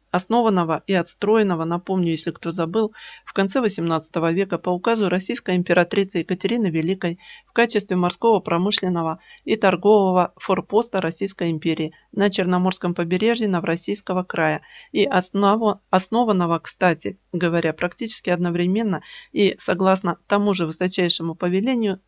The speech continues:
с такими городами, как Одесса, Николаев, Севастополь, Симферополь и десятками населённых пунктов, заводов, крепостей и портовых гаваней поменьше, в которые, образно выражаясь, не было вколочено ни одного украинского гвоздя.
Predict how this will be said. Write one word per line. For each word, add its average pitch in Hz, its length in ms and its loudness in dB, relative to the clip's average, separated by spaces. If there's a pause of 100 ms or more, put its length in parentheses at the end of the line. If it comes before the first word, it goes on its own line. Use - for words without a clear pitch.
с - 20 -20
такими 190 380 -2
городами, 165 480 0
как 156 240 -6
Одесса, 170 480 -2
Николаев, 175 560 0
Севастополь, 175 600 -4
Симферополь 180 680 -2 (360)
и 214 240 2
десятками 196 760 0 (360)
населённых 190 720 2
пунктов, 214 440 -2 (360)
заводов, 175 640 0 (120)
крепостей 185 840 0
и 185 220 2 (120)
портовых 170 500 0
гаваней 185 500 2
поменьше, 180 640 -2 (540)
в - 80 -18
которые, 208 400 4
образно 190 580 2
выражаясь, 185 720 2
не 220 140 2
было 180 400 2
вколочено 196 640 0
ни 185 140 4
одного 180 320 0
украинского 175 540 -4
гвоздя. 165 480 -4